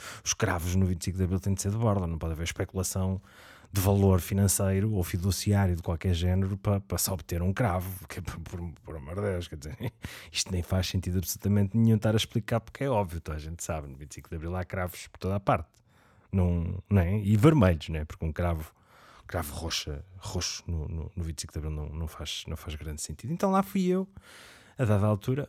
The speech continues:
a, a, por especial favor, pedir um cravo a um, a um indiví-, a um sujeito, vá, que estava também a participar, eh, das cerimónias, da grande celebração da liberdade,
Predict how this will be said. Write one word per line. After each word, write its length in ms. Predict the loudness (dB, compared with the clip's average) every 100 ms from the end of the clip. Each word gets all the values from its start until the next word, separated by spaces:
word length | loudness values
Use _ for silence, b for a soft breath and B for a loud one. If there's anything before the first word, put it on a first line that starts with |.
| -6
a, 560 | -2 -2 -2 -2 -2 -4
a, 40 | -8
por 80 |
especial 400 | -10 -6 0 2
favor, 460 | 2 -2 0 0 0
pedir 340 | -2 2 4
um 140 | 4 4
cravo 640 | 2 2 0 -4 -6 -6 0
a 120 | 4
um, 500 | 4 4 2 0 -4
a 40 | -2
um 160 | 2
indiví-, 520 | 6 6 6 6 4 4
a 40 |
um 100 | 2
sujeito, 580 | 2 0 0 0 -2 -10 -6
vá, 240 | -4 -4 -6 B B B B B B B -12
que 80 | -2
estava 300 | 2 2 0
também 480 | 2 4 6 4 2
a 40 |
participar, 800 | 0 -2 0 0 2 6 6 4 0 -10 -16 _
eh, 520 | -4 -2 -4 -4 -8 -12 b b b _
das 160 | 2 4
cerimónias, 800 | 4 6 6 4 2 0 0 -2
da 120 | -4
grande 360 | 4 6 6 4
celebração 640 | 0 0 0 0 2 2
da 140 | 2 2
liberdade, 720 | 2 4 4 4 2 0